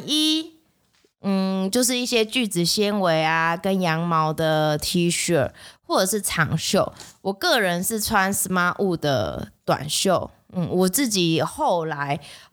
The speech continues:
非常非常的放大自己的体味。我其实很讨厌被晒伤，所以我从来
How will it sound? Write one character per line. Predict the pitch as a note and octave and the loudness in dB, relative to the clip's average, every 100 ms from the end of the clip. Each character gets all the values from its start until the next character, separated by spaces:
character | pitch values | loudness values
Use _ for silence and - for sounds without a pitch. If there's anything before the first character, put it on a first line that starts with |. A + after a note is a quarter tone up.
| - - | -20 -6
非 | B3+ A#3+ A#3 | 0 2 2
常 | A3+ G#3 E3 E3 | 0 0 0 0
非 | F#3+ F#3+ | 0 0
常 | F#3+ D3+ | 0 0
的 | D3+ D3+ C3+ | 0 0 0
放 | - A3+ E3+ | 0 -2 0
大 | F#3+ E3 D#3 | -2 0 -2
自 | - G#3+ | -2 0
己 | |
的 | D#3 | 0
体 | D3+ - D#3+ | 0 -2 -4
味。 | C2 D3+ G2 - - _ _ - - - _ _ | -2 0 0 -4 -16 _ _ -20 -20 -20 _ _
我 | F#3 | -2
其 | F3+ F#3+ | 0 0
实 | G3+ | 0
很 | F#3+ E3 | 0 0
讨 | F3+ D#3+ | 0 0
厌 | D#3+ D#3 | 2 0
被 | D3+ C#3+ | 0 0
晒 | - - B2 | 2 0 0
伤， | - - - - - - _ | -4 -4 -4 -4 -6 -14 _
所 | - A#3 | -6 0
以 | |
我 | G#3 | 0
从 | F3+ F#3 F3 F#3 | 0 -2 -2 0
来 | G#3 D#3+ D3+ | 2 2 0